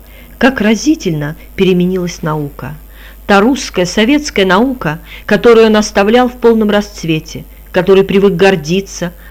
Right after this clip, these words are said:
пропагандировал её на Западе. Она заросла сорняками, опозорила себя средневековыми ахинеями. Ель порождает сосну – граб порождает дуб,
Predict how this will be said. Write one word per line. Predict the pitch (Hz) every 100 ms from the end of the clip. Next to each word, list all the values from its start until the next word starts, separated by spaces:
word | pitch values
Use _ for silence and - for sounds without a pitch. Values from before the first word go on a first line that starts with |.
| -
пропагандировал | 185 185 175 170 160 190 196 180
её | 165 151 160
на | 156
Западе. | 151 143 - 127 - 165 - - - -
Она | 202 214
заросла | 220 220 233 247 240
сорняками, | - 220 233 240 220 202 156 139 - - -
опозорила | 208 - 240 285 294 262 202
себя | - 180 170 147
средневековыми | - 202 196 214 202 208 233 220 208
ахинеями. | 202 202 196 185 165 147 135 139 - - - -
Ель | 185 214 226
порождает | 220 175 175 165 190 185
сосну – | - 151 - 170 170 175 175 - -
граб | 165 185 202 202
порождает | 196 180 165 180 180 175 139
дуб, | 175 190 -